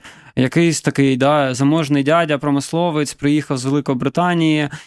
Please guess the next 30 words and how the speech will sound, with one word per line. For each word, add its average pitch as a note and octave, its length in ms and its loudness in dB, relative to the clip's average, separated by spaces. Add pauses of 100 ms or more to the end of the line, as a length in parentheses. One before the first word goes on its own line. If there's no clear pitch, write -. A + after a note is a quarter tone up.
(120)
і C3 60 -2
тут D3+ 160 0
просто C3+ 800 0
в - 40 -14
степу E3+ 540 0 (160)
з C#3+ 140 -4
нічого D3+ 360 0
щось C#3+ 200 -2
побудував, D3 580 0
і E3+ 80 -4
потім E3 280 0
кудись D3+ 260 0
зник. C#3 320 0
Тому C3 200 0
що D3 160 0
не D3 80 4
було D#3+ 240 0
ніколи D#3+ 420 0
в B2+ 60 -2
нас C3+ 260 -2 (440)
вулиці D#3 440 2
Джона C#3 260 2
Г'юза, B2 640 -2
площі D3 380 0
Джона C3+ 240 0
Г'юза. B2+ 380 -4
Зате B2 280 0
була D3+ 420 0 (220)
площа D3 340 0
Леніна, C3+ 600 0